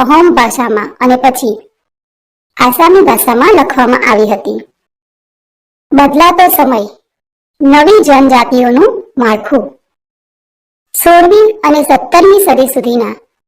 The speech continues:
જનજાતિના ઇતિહાસને આપણે સમજવાનો પ્રયત્ન કર્યો. કાળાંતરમાં અનેક જનજાતિઓમાં વ્યાપક પરિવર્તનો આવ્યા.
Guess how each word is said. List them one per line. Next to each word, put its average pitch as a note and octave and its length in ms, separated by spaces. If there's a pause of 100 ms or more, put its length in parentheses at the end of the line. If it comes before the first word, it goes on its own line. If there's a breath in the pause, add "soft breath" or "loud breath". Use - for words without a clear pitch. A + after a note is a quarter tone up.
(120)
જનજાતિના D#4+ 760 (100)
ઇતિહાસને B3+ 640 (220)
આપણે C4+ 320
સમજવાનો A#3+ 560
પ્રયત્ન F#4 420
કર્યો. G#3 280 (1000)
કાળાંતરમાં C4 760 (260)
અનેક E4 340
જનજાતિઓમાં B3 920
વ્યાપક B3+ 440
પરિવર્તનો B3 560
આવ્યા. G#3 340